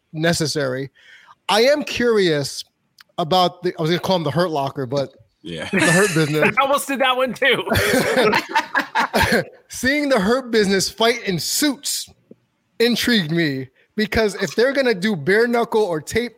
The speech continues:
Speaker 1: fist, but fight in suits, like some Miami Vice stuff, sign me up right now to see M V P and Bobby Lashley and even Shelton Benjamin actually get some T V time just to beat the crap out of people.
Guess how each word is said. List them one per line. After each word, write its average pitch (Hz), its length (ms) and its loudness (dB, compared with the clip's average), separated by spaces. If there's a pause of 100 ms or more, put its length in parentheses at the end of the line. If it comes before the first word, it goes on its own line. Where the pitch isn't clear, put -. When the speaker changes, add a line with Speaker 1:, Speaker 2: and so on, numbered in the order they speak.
Speaker 1:
fist, 196 340 -2
but 165 220 -6
fight 214 240 0
in 170 120 -6
suits, - 580 -6 (920)
like 170 160 0
some 185 140 0
Miami 185 340 2
Vice 185 260 2
stuff, - 480 0 (400)
sign 233 320 2
me 262 140 2
up 233 140 0
right 214 200 2
now 160 380 2
to 185 160 -2
see 202 280 -2
M 202 200 0
V 208 100 0
P 208 200 0
and 175 100 0
Bobby 180 200 2
Lashley 175 560 0
and 196 100 0
even 175 180 0
Shelton 190 420 -2
Benjamin 156 560 -2 (300)
actually 190 300 0
get 180 180 0
some 156 180 -2
T 185 220 0
V 175 180 0
time 123 480 -2 (460)
just 220 200 -2
to 202 60 0
beat 139 240 -2
the 156 80 0
crap 156 320 2
out 127 120 -2
of 120 100 -10
people. 107 420 -8